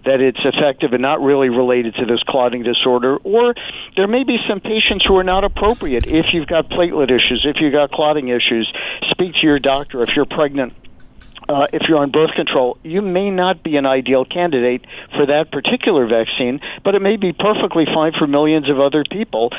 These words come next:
So I think we need a global effort in order, like smallpox, in order to really, um, eradicate it. If not, we're gonna need boosters probably every year like influenza.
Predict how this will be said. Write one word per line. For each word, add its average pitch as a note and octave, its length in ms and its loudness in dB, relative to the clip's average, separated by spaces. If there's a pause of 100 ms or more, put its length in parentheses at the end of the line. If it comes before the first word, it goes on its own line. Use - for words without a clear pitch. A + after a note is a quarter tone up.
(400)
So F3 160 4
I E3+ 100 2
think A#3+ 300 -4
we E3+ 160 0
need D#3+ 260 2
a D#3 80 4
global C#3 480 2
effort B2 460 0
in C#3 100 -4
order, C3+ 380 4
like C#3 260 -2 (140)
smallpox, E3 640 -2
in D3 80 -2
order C3+ 240 4
to C3 100 0
really, C3+ 540 2 (280)
um, C3 380 -2 (140)
eradicate C#3+ 640 0
it. B2 120 -4
If B2+ 220 -2
not, D3+ 260 -2
we're C3+ 140 0
gonna C3 240 0
need B2+ 260 -2
boosters D3 540 0
probably C3+ 420 0
every C3 460 0
year C3+ 240 2
like C#3 220 0 (100)
influenza. D3+ 800 -2